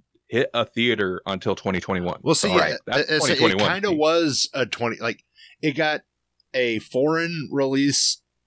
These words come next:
Speaker 2: in, at the
Speaker 1: Hmm.
Speaker 2: end of twenty twenty, and then it hit over here in, like, Jan-, early January of
Speaker 1: Yeah.
Speaker 2: twenty twenty-one. So it's, like, a dual release. So it's like,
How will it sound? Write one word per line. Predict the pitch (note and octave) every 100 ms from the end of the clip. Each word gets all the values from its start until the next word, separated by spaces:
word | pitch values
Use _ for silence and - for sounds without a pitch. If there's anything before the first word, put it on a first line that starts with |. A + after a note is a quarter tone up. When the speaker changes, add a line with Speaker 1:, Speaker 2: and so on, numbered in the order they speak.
| _ _ -
Speaker 2:
in, | B2+ A#2 A#2 - -
at | A#2
the | A2
Speaker 1:
Hmm. | F#2+
Speaker 2:
end | B2 C#3+ D#3+
of | D#3
twenty | - C#3 C3+
twenty, | - A#2 F#2+ F2 - _ _ - - - -
and | C3 C3
then | C3 B2+ B2 A#2 - - _ -
it | B2+
hit | G2+ C#3+ -
over | C#3+ B2+
here | A#2 A2 B2+ A#2+
in, | G#2+ G#2+ _ -
like, | G#2 F#2 _ -
Jan-, | - B2 B2+ C3 _ _ _ _
early | - D#3+ F#3 F#3
January | C#3+ C3 C3+ C3 A#2+ A2 G2+
of |
Speaker 1:
Yeah. | F#2+
Speaker 2:
twenty | - G2+ F#2
twenty-one. | F2 G#2 G2 F2+ D#2+ - _ - - _
So | - C3
it's, | B2 -
like, | A#2 G#2+ - -
a | B2 A2+
dual | F#2+ B2 B2 C3+
release. | B2+ B2 A2+ A#2 C3+ - - _ _
So | - A2+
it's | A2
like, | A#2+